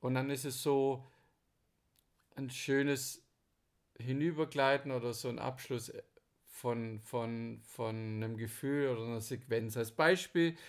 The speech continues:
es passiert immer wieder, ist mir auch gerade eingefallen,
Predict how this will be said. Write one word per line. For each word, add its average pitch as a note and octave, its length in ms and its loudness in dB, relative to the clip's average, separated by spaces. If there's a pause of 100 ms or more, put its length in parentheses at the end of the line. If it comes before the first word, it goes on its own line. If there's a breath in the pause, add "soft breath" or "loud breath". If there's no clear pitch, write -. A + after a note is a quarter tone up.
(160 loud breath)
es - 80 -20
passiert C3 360 -4
immer B2+ 220 4
wieder, C#3+ 160 2
ist B2+ 140 -2
mir C3 120 -2
auch C3 120 -2
gerade B2+ 200 -4
eingefallen, A#2 640 0